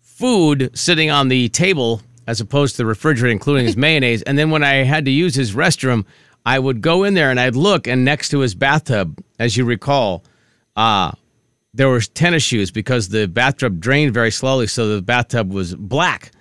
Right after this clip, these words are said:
It wasn't supposed to be that color. It was supposed to be white. And then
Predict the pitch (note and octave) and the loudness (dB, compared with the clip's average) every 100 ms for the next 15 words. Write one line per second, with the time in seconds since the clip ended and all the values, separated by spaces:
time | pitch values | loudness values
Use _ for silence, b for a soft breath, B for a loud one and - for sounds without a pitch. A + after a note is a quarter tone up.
0 | _ - B2+ C#3+ A#2 - D3 - G2 G2 | _ -6 0 0 0 0 0 0 -2 -2
1 | G2 - G#2 F#2+ D#2 F2+ - A2+ - F2 | -2 -4 -4 -2 -2 -4 0 -2 -2 -4
2 | F#2 C3 - b b b - B2+ C#3+ C#3 | 0 0 -2 b b b -2 0 2 2
3 | B2+ | -2